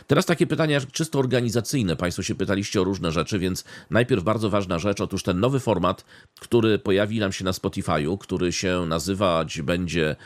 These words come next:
Radio Ayatollah, to jest on, ale nie będzie radiowy, będzie wideo, na tyle, na ile oczywiście Spotify i tam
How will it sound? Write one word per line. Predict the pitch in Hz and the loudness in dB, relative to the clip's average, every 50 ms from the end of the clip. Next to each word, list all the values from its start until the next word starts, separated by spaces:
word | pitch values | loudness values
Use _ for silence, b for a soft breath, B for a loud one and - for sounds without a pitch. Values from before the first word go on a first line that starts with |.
| B B B | B B B
Radio | B - 104 107 92 90 95 90 87 - - | B 0 0 0 0 0 0 0 0 0 -2
Ayatollah, | - 92 92 85 71 - - 85 90 78 78 76 - - - - 62 55 - - - 62 71 78 - 180 - - - - B B B B B B B - - 104 98 - - - | -2 -2 0 0 -2 -2 -4 -2 -2 0 0 -2 -4 -6 -6 -6 -6 -4 -6 -6 -6 -4 -2 -2 -2 -2 -4 -8 -12 -12 B B B B B B B -4 0 0 2 2 0 0
to | - 95 120 135 | 2 2 4 4
jest | 139 123 110 107 - - | 4 2 2 0 0 0
on, | 110 123 113 | 0 0 0
ale | - - 120 127 | 2 2 2 4
nie | 127 127 | 4 2
będzie | 139 135 120 127 | 0 2 2 2
radiowy, | 123 110 92 90 71 67 71 | 2 2 0 -2 -2 -2 -4
będzie | 64 90 95 85 95 92 | -6 -4 -2 0 0 0
wideo, | 80 87 98 87 101 92 82 78 82 80 76 | 0 -2 0 0 2 2 2 0 0 -2 -2
na | 80 82 | -2 -2
tyle, | - - 104 92 90 | -2 0 0 0 0
na | 92 90 | 0 -2
ile | 87 87 85 | -2 -2 -2
oczywiście | 82 - 85 78 78 - - - 90 82 76 71 64 67 76 | -2 -2 -4 -6 -6 -4 -2 0 2 2 0 0 -2 -4 -6
Spotify | 73 - - - - 90 85 - 85 85 | -6 -4 -6 -6 -4 -4 -2 0 0 0
i | 87 80 | 0 -2
tam | 69 - 82 82 85 80 78 | -2 -4 -4 -2 -2 -2 -2